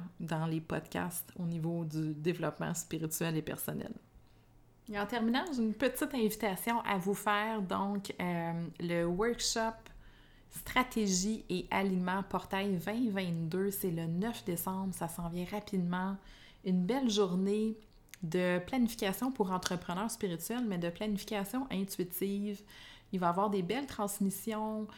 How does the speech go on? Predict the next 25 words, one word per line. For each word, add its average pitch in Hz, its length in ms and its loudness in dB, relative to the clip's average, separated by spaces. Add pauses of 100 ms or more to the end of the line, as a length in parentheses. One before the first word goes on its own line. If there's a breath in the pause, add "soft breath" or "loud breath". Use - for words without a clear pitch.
(220 loud breath)
des 190 160 2
moments 202 500 2
de, 170 480 0 (180)
d'ajustement 202 1120 0 (500)
énergétique, 196 760 2
hein, 214 120 0
parce 196 140 -6
que 190 80 -2
vingt 214 280 0
vingt-deux 196 320 2
va 185 120 0
être 165 160 -6
une 175 80 -2
année 170 160 -4
extraordinaire, 170 760 -4
je 170 60 -2
vous 170 100 -2
le 170 80 -2
dis 190 380 -4
tout 170 120 0
de 170 80 -10
suite. 202 360 0 (600 loud breath)
Euh, 185 680 4 (460)
donc, 190 280 4
une, 190 200 4